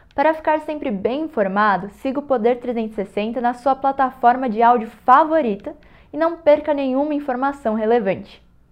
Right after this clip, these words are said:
Eu gostaria de começar essa entrevista perguntando:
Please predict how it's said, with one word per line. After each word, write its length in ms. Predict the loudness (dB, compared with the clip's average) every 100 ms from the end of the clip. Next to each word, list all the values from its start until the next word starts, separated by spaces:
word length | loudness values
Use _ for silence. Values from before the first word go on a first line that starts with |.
| _
Eu 140 | -4 2
gostaria 420 | 2 4 2 2
de 120 | -4
começar 500 | -6 -4 -4 2 4
essa 180 | 4 -2
entrevista 640 | -6 -4 -4 -2 -4 -4
perguntando: 760 | -4 -2 -2 -2 0 0 -2